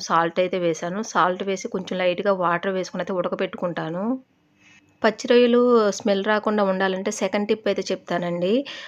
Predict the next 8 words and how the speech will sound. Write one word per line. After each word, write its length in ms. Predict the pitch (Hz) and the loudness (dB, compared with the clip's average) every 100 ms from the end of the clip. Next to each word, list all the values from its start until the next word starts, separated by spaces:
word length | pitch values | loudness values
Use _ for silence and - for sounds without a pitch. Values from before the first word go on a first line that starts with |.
| - | -4
రైస్ 300 | 196 196 202 | 2 2 4
వాటర్ 260 | 233 226 220 | 4 4 2
ఉంటుంది 240 | 185 185 175 | -4 0 2
కదా, 180 | 175 | 2
రైస్ 280 | 202 190 190 | 2 0 0
వాటర్‌లో 380 | 220 214 214 214 | 0 0 2 0
క్లా-, 200 | 214 190 175 175 | 2 2 2 2
క-, 160 | 185 | 2